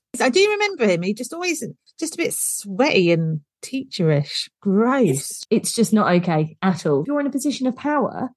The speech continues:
Speaker 2: you have to be so aware of your boundaries.
Speaker 1: But did you find any of your teachers that attractive?
Speaker 2: No, absolutely
Speaker 1: Nor
Speaker 2: not.
Speaker 1: did I.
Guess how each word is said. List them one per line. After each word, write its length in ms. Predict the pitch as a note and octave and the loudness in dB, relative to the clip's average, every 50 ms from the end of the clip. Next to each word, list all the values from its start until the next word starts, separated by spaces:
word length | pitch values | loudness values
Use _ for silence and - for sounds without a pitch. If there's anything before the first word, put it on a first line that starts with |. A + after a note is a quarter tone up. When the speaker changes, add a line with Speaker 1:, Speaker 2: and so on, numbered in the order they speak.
| _ - | _ 0
Speaker 2:
you 180 | A3 A#3+ C4+ | 2 4 4
have 160 | A3+ B3 A#3+ - | 4 2 2 2
to 60 | A#3+ | 2
be 120 | A#3 B3+ | 2 2
so 680 | G#3+ - - - - - D4 C#4+ C#4 C4+ C#4 C#4 C4 - | 2 2 -2 -4 0 2 4 4 6 4 4 4 2 0
aware 440 | C4 C4 A3 C4 C4+ C4+ C4 B3 G#3 | 0 2 2 2 2 2 2 2 2
of 100 | F3 - | 0 0
your 100 | F#3+ E3+ | -2 -2
boundaries. 880 | D#3+ - A3 B3+ C4+ C#4 C#4+ C4+ A#3 - G#3 C#3+ G2+ G#2 - - - _ | -2 -2 0 2 2 2 2 2 0 0 -2 -4 -6 -8 -10 -12 -10 _
Speaker 1:
But 140 | - C4 A3 | -6 -2 0
did 180 | F#4 F4+ F4 | 0 2 4
you 140 | G4+ G#4 G#4+ | 4 4 4
find 300 | - G#4 G#4 G4 - - - | 4 2 2 2 0 -4 -2
any 320 | - C4 C#4 C#4 C#4+ C#4 C#4+ | 0 0 2 2 0 0 -2
of 100 | B3 B3+ | -2 -2
your 140 | C4+ C4+ | -4 -4
teachers 480 | B3+ - C4+ B3+ - - - B3 G#3+ - _ - | -2 -4 -4 -6 -6 -6 -8 -10 -10 -8 _ -2
that 200 | B3+ B3 A#3+ - | 0 0 0 -2
attractive? 720 | B3 - - - C#4+ C4 - D#3+ - _ - D4 D4+ F4+ | -4 -6 -6 -4 -2 -2 -4 -4 -8 _ -4 -2 0 2
Speaker 2:
No, 280 | G4 E3+ D#3+ D3 C#3+ D#3 - _ _ - | 2 2 2 0 -2 -6 -10 _ _ -2
absolutely 380 | G3+ F3 - - - - F#3 | -2 -2 0 0 2 4 4
Speaker 1:
Nor 80 | G#3 - | 4 4
Speaker 2:
not. 60 | F#4+ | 4
Speaker 1:
did 100 | G#4+ G#4 | 2 2
I. 560 | A4+ B4 C5+ C5+ C#5+ C#5 A#4 B3 F3+ D#3+ E3 | 2 2 2 0 0 2 2 4 2 2 -2